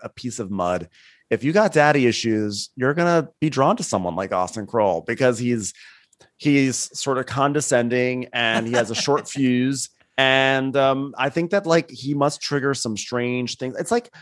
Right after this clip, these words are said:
Speaker 1: why women are drawn to Jax. Uh, Jax, admittedly, in his prime, was really hot.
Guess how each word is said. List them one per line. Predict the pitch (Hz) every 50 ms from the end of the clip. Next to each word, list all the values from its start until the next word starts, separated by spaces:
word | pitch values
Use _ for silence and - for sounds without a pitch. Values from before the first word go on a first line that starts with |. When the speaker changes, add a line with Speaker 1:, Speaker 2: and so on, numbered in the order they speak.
| - _ _
Speaker 1:
why | 175 185 185
women | 175 180 185 185 185 175
are | 160 143
drawn | - 135 131 135 135 120
to | 113
Jax. | - 123 113 -
Uh, | 156 185 - -
Jax, | - 214 233 269 254 - -
admittedly, | 185 165 160 147 143 123 123 123 120 117 - -
in | 143 131
his | 127 110
prime, | - - 131 117 107 101 98 98 98 101 -
was | 120 117 98 92
really | 110 110 117 113 107 101
hot. | 95 90 98 90 78 65 62